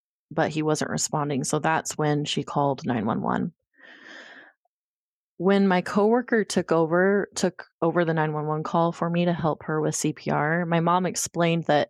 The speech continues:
it was impossible to get my dad flat on his back just because of the position and where he was at. He was in a really small bathroom. There was no way to squeeze him through the space that was between the sink and the tub, which is where he was.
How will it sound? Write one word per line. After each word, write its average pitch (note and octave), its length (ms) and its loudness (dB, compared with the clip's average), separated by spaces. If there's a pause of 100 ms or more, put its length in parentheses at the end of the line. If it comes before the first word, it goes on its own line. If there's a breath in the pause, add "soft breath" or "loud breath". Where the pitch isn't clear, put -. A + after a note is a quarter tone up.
it D#3 60 0
was D#3 140 0
impossible E3 680 0
to D#3 120 -4
get D3+ 300 0
my D3 100 -2
dad C#3 280 0
flat C#3 180 -2
on C#3 120 0
his D3 160 -2
back C3 220 -4
just - 200 -8
because D#3+ 300 -6
of D3 120 -6
the - 80 -6
position E3 640 -2 (560 loud breath)
and D#3+ 140 2
where D#3+ 160 2
he E3 120 2
was D#3 160 2
at. D#3 360 2 (540)
He G3+ 140 0
was G#3 180 4
in G3+ 100 4
a E3 120 2
really F3 300 4
small D#3 320 2
bathroom. C#3 380 0
There D3 100 0
was D3+ 160 -4
no E3 100 2
way D#3+ 140 4
to D3+ 80 4
squeeze D3+ 380 0
him D3 140 0
through C#3 500 -2 (220)
the D3+ 140 0
space - 340 0
that - 100 -2
was D#3+ 140 -4
between - 340 -6
the D3 80 -4
sink D3+ 360 0 (160)
and D3+ 120 -2
the C#3+ 80 0
tub, D3 380 0
which D3+ 180 -8
is D#3+ 100 -8
where D#3 120 0
he D3+ 60 2
was. D3+ 380 2